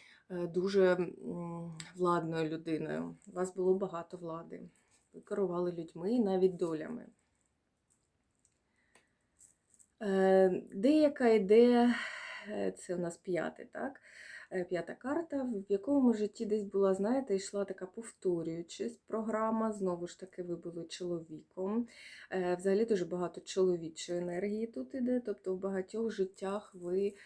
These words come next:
е, перевтілювалися, ваша душа втілювалась у чоловіче тіло.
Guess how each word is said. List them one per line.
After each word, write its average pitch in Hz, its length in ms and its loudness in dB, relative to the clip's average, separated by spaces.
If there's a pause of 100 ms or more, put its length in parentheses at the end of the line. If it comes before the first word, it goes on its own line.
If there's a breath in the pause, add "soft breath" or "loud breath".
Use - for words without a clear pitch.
(340 loud breath)
е, 185 140 -2
перевтілювалися, 185 1120 0
ваша 185 340 -2
душа 175 320 -8
втілювалась 170 760 -4
у 185 40 -12
чоловіче 175 640 -6
тіло. 247 600 -6